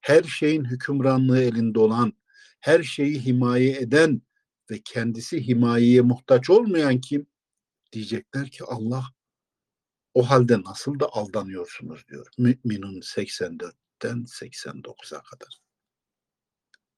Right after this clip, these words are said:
Okuduk değil mi bu ayetleri? Yani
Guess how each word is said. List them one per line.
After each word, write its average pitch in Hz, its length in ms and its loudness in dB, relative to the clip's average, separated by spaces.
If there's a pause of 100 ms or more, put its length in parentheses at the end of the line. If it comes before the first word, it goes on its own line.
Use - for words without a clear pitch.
(760)
Okuduk 135 460 -2
değil 127 160 0
mi 151 80 -10
bu 95 100 -6
ayetleri? 82 560 -16 (880)
Yani 151 420 4